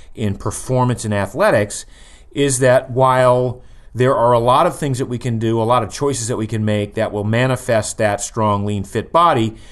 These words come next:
simply by choosing exercises and simply by eating a certain way, there are some things that we can do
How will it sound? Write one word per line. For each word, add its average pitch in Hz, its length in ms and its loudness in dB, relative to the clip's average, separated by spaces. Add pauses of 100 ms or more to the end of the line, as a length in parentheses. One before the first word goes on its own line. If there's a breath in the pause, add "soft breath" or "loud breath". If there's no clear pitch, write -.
(320 loud breath)
simply 170 480 -2
by 120 220 2
choosing 113 340 -2
exercises 107 560 -2
and 104 160 -4
simply 151 260 -2
by 101 160 2
eating 107 320 -4 (360 soft breath)
a 107 80 -10
certain 123 320 -4
way, 135 360 2 (400 loud breath)
there 147 400 2
are 117 220 4
some 160 220 -6
things 120 340 -2
that 131 140 -4
we 113 160 -2
can 123 180 -2
do 101 460 0